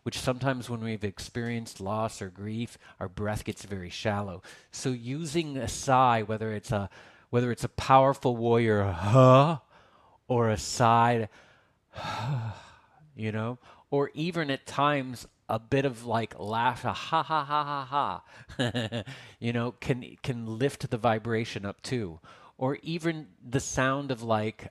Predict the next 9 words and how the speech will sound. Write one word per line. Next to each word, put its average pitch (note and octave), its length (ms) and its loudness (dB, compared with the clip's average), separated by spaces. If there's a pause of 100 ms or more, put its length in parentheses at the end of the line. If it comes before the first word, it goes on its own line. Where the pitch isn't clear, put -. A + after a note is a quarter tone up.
um, G2+ 380 0 (140)
Peter C3 240 -6
Levine A#2 720 -6
uses G2+ 760 -8 (120)
a, F#2+ 400 -8
the G#2+ 100 -6
sound G#2+ 460 -6
of F#2+ 280 -10 (600)
voo F#2 1300 -8